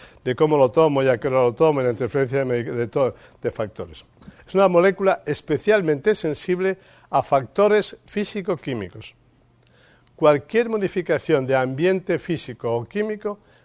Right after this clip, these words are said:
puede modificar la absorción de hormona tiroidea, que es para que ente-, para entender bien por qué lo recomendamos con el cuidado de tiempo antes, etcétera,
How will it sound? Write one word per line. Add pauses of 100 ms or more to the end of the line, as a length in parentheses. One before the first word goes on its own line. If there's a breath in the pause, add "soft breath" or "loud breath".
(100)
puede
modificar
la
absorción
de
hormona
tiroidea, (840 soft breath)
que
es (100)
para
que
ente-,
para
entender
bien
por
qué (340 soft breath)
lo
recomendamos
con
el
cuidado
de
tiempo
antes,
etcétera,